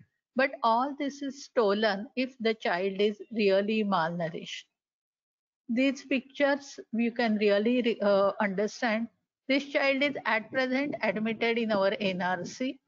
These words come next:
This is to look for edema. I think intro-, this crowd does not need the introduction of this sort. Why we are worried about sam is increase in the mortality. Overall mortality was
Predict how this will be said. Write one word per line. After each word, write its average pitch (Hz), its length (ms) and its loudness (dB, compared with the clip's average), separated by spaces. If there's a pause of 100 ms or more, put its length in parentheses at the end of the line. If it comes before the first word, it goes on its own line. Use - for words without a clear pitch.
(360)
This 254 200 -2
is 277 140 -4
to 285 160 0
look 226 280 2
for 226 320 2
edema. 175 500 -4 (2250)
I 226 240 -2
think 294 220 0
intro-, 247 400 2
this 254 240 -2
crowd 233 480 2
does 208 240 2
not 262 320 0
need 226 240 0
the 226 120 0
introduction 214 880 -2
of 202 280 -2
this 196 180 -6
sort. 208 300 -2 (560)
Why 269 260 2
we 302 100 0
are 269 160 2
worried 240 420 0
about 233 380 -2
sam 220 480 -4
is 226 160 -4 (200)
increase 240 520 -2
in 247 120 0
the 214 100 4
mortality. 196 960 -2 (240)
Overall 254 460 2
mortality 254 680 0
was 254 180 0